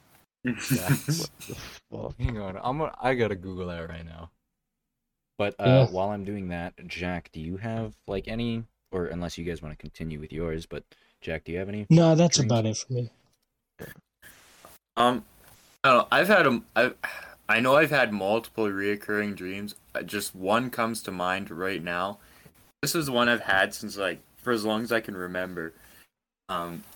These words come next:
Speaker 4: and it's <laughs> not, it's not a wet dream, okay?
Speaker 1: <laughs> Oh, no.
Speaker 3: I feel like you're lying. <laughs>
Speaker 4: Hey, okay, like, this one, it's ju-, this one just seems like, this one,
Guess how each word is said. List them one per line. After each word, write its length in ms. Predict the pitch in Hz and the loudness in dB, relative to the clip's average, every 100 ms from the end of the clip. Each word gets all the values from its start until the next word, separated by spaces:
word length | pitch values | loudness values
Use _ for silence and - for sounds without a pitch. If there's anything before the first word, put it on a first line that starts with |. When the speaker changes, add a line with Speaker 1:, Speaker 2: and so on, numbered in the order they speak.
| - | -6
Speaker 4:
and 140 | 104 | -2
it's 160 | 104 - | -2 -2
<laughs> 0 | |
not, 260 | 120 - | -2 -2
it's 320 | 151 - 113 - | -4 -4 -6 -4
not 380 | 95 110 123 - | 4 6 6 4
a 120 | 117 | 2
wet 440 | 104 107 110 95 | 6 6 4 0
dream, 460 | 85 85 87 82 80 - | -4 -2 0 -2 -6 -6
okay? 580 | 87 90 - 175 120 202 208 | -6 -6 0 4 4 4 4
Speaker 1:
<laughs> 40 | 214 175 - 202 165 - 196 - - - - 262 - | 6 4 6 4 4 4 2 2 -6 -16 -14 -14 -6
Oh, 0 | |
no. 340 | 143 127 123 | -2 2 6
Speaker 3:
I 40 | |
feel 540 | 135 127 123 160 156 160 | 6 6 6 6 6 6
like 360 | 156 143 131 | 4 2 0
you're 140 | 139 127 | 0 2
lying. 640 | 120 127 139 135 117 110 113 | 4 4 6 6 6 4 2
<laughs> 40 | - - - _ _ _ _ _ _ | 2 -4 -16 _ _ _ _ _ _
Speaker 4:
Hey, 200 | 143 - - | 2 2 -4
okay, 340 | - 151 127 | -4 0 0
like, 300 | - 117 131 | 4 4 4
this 240 | 131 156 165 | 4 4 4
one, 220 | 185 170 - _ _ _ _ _ - | 2 2 -2 _ _ _ _ _ -4
it's 140 | 147 | 2
ju-, 180 | 175 - - | 2 0 -4
this 240 | - 156 247 | -6 -2 -2
one 100 | 226 | 0
just 180 | 190 | 0
seems 320 | - 175 160 147 | 0 0 0 4
like, 280 | 135 123 - - _ _ _ _ _ _ _ | 4 4 -4 -20 _ _ _ _ _ _ _
this 80 | - | -4
one, 100 | 196 | -4